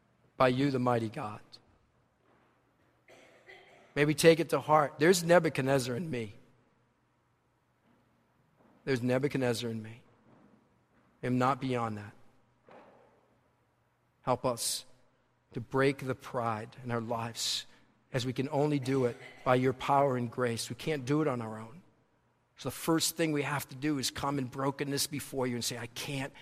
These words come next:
break it. I need your help. I need you."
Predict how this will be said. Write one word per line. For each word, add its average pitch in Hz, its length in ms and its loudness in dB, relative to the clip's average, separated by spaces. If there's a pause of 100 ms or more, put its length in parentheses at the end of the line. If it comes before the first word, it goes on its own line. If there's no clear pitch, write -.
(180)
break 120 340 -4
it. - 400 -6 (400)
I 123 120 0
need 113 340 -2
your 110 100 -6
help. - 380 -12 (1200)
I 120 140 -4
need 113 360 -4
you." 98 300 -12